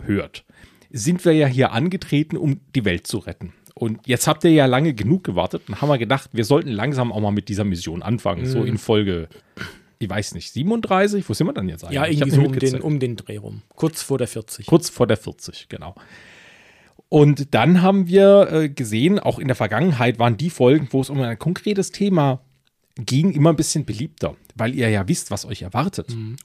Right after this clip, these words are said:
Speaker 1: Und wenn ihr da sowieso schon reinhört, dann können wir doch auch mal ein Thema nehmen, das uns, äh, wirklich, äh, nahe liegt, da wir ja auch beide Gamer sind und
Speaker 2: Richtig.
Speaker 1: zocken, seit ich,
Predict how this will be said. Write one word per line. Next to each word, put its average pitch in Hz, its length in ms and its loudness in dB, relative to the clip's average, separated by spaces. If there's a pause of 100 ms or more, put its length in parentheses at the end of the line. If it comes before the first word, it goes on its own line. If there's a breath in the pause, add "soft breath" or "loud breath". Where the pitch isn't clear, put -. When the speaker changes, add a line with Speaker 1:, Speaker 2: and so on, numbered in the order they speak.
(160)
Speaker 1:
Und 131 260 4
wenn 151 160 0
ihr 151 120 0
da 117 140 0
sowieso 98 360 -4
schon 127 180 -2
reinhört, 87 560 -6
dann - 120 -6
können 208 160 2
wir 208 40 0
doch - 140 -2
auch 139 140 -2
mal 123 120 0
ein 107 100 -6
Thema 147 280 2
nehmen, 131 360 0
das - 280 -2
uns, 123 680 -2
äh, 113 200 -4 (180)
wirklich, 104 460 -6
äh, 113 120 -12 (240)
nahe 135 640 0
liegt, 113 640 -6 (180)
da 107 200 -2
wir 113 140 0
ja 117 220 2
auch 147 220 -2
beide 98 340 -6
Gamer 131 440 0
sind 240 280 -4
und 143 140 -2
Speaker 2:
Richtig. 139 120 -2
Speaker 1:
zocken, 170 240 2
seit 139 380 2
ich, - 320 -4